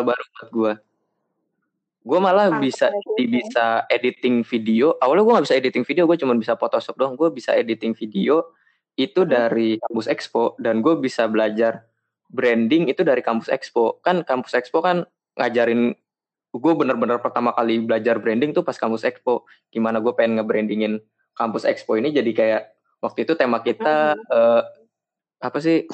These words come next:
Speaker 1: Ya kayak budaya-budaya
Speaker 2: Unity,
Speaker 1: gitulah.
Speaker 2: Unity, Unity in Diversity nggak sih?
Speaker 1: Eh, eh, gua, gua pengen nampilin
Speaker 2: Iya.
Speaker 1: gimana
Speaker 2: Hmm.
Speaker 1: unity-nya itu, gimana, eh, Indonesianya itu, keberagamannya itu gua tampilin gitu dengan, dengan,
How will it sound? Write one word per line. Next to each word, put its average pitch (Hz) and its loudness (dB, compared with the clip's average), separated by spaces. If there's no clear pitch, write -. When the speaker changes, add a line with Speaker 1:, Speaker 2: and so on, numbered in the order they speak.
Speaker 1:
Ya 147 0
kayak - 0
budaya-budaya 127 2
Speaker 2:
Unity, 262 6
Speaker 1:
gitulah. - 6
Speaker 2:
Unity, 269 4
Unity 254 4
in 247 2
Diversity 240 -6
nggak 214 -6
sih? 247 -12
Speaker 1:
Eh, 123 -2
eh, 120 0
gua, 147 -2
gua 143 -2
pengen 135 0
nampilin 139 0
Speaker 2:
Iya. - -
Speaker 1:
gimana 127 0
Speaker 2:
Hmm. - -16
Speaker 1:
unity-nya 131 0
itu, 135 0
gimana, 123 0
eh, 120 2
Indonesianya 131 2
itu, 143 0
keberagamannya 127 0
itu 143 -2
gua 123 -2
tampilin 120 -2
gitu 113 -4
dengan, 113 -2
dengan, 110 -2